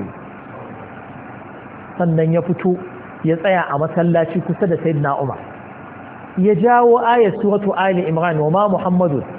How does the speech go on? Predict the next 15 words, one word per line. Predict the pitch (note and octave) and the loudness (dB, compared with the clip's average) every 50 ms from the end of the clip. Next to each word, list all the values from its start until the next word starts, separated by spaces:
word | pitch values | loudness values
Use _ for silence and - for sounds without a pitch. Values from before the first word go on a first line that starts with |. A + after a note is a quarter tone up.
| - - - - | -14 -14 -6 0
illa | A#3 A3 A3 A3 G#3+ A3 A3 G#3+ F#3+ | 2 2 4 4 4 6 4 4 2
rasulun | F#3 - - A#3+ A3+ G3+ F#3+ F3+ F3 | 0 0 0 2 2 4 4 2 2
qad | F3 - F3 D#3+ | 0 0 0 0
khalat | - - G#3+ G#3+ G3+ F#3 - | 0 0 2 0 0 0 2
min | F3 F3 E3+ E3+ | 0 0 0 0
qablihi | F3+ G#3 G#3 F#3+ F#3+ D#3+ D#3+ D#3+ | 0 0 2 2 2 2 2 2
ar-rusul, | C#3+ F#3 C4+ - - G#3 D3 - - - - - - | 2 2 0 0 0 -2 -2 -2 -6 -14 -12 -6 -4
afa | A#3+ A#3 A#3 A3 | -4 -2 -2 0
in | - A3+ G3+ G3 G3 | 0 2 2 4 4
mata | G#3+ A#3 A#3+ A#3 A#3 - | 4 4 2 2 0 0
aw | G3 G3 | 0 0
qutila | G3 G3+ C#4 - A3+ G#3+ G#3+ G3+ | -2 -2 -2 -2 0 0 0 0
inqalabtum | G3 - G3+ G#3+ B3+ B3+ - A#3 A3 G3+ | 0 0 0 0 0 -2 0 -2 0 0
ala | G3 G#3+ B3+ B3+ A#3 A3+ | 0 0 2 0 0 0
aqabikum, | - A#3+ B3+ C4+ C#4 D#4 D#4+ E4 F#4 | -2 0 0 0 0 0 0 2 2